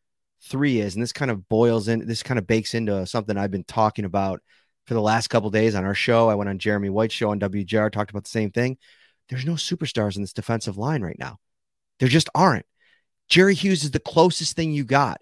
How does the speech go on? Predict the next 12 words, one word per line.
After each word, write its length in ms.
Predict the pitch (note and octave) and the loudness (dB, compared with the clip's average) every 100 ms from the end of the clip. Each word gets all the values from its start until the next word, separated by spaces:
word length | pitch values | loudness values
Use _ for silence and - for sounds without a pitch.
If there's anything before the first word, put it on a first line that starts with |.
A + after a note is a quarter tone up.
| - | -2
And 260 | C3 B2 - - _ | -2 -2 -6 -20 _
I'd 200 | - D#3 | 2 4
make 180 | E3+ F#3 | 6 4
an 80 | F#3 - | 2 2
argument 500 | D#3 F3+ B2+ G2 - | 0 2 -2 -6 -4
that 100 | B2+ | -4
his 400 | - - F3 F3 | -4 2 4 4
best 460 | C3+ A2+ C#3+ F3 - | 0 4 4 4 0
role, 440 | D3+ F#3 A#2+ F#2+ - - | 6 6 6 2 -8 -6
especially 800 | - - - - B3+ - A2+ E2+ _ _ C3+ | 0 0 0 0 0 0 -2 -8 _ _ -4
at 100 | C3 | 2
this 220 | D#3 | 2